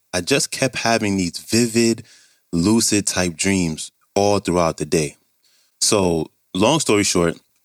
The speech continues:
someone actually purchased the place, but I kept it taped up in my closet because I liked it so much.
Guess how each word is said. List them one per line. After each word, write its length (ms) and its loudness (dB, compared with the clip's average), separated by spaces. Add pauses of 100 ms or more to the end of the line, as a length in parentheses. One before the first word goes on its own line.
(500)
someone 320 2
actually 400 0
purchased 460 -2
the 80 -2
place, 500 -2 (460)
but 460 0 (680)
I 120 -2
kept 320 -2
it 80 0
taped 240 0
up 120 0
in 60 -2
my 140 2
closet 420 0
because 220 -2
I 60 0
liked 280 -2
it 60 -4
so 180 -2
much. 380 -8